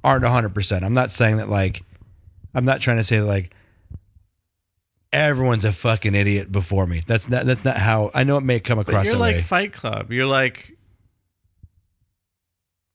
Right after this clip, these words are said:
Speaker 2: one thing is wrong, therefore everything is wrong.
Speaker 1: And, and I agree. I hate to be that way, but I, but I also like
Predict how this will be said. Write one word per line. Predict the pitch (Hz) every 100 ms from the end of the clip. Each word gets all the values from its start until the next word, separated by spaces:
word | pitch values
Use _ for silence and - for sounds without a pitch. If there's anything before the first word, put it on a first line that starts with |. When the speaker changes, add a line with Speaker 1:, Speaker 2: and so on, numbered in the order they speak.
| _ _ _ _ _ _ _ _ _ _ _ _ _ _ _ -
Speaker 2:
one | 131 156 185
thing | 190 170 156
is | 127 117
wrong, | 120 117 107 101 98 98 - - - - - -
therefore | 127 - 131 -
everything | 113 107 107 104 101
is | 95 92
wrong. | 101 95 90 87
Speaker 1:
And, | 151 160
and | 151 151
I | 175
agree. | 143 156 165
I | 143
hate | 117 151 151
to |
be | 117 110 135
that | 117 110 98
way, | 95 90
but | 87 113
I, | 120 113
but | 123
I | 127
also | 143 165 180 190 175
like | 147 143 131 -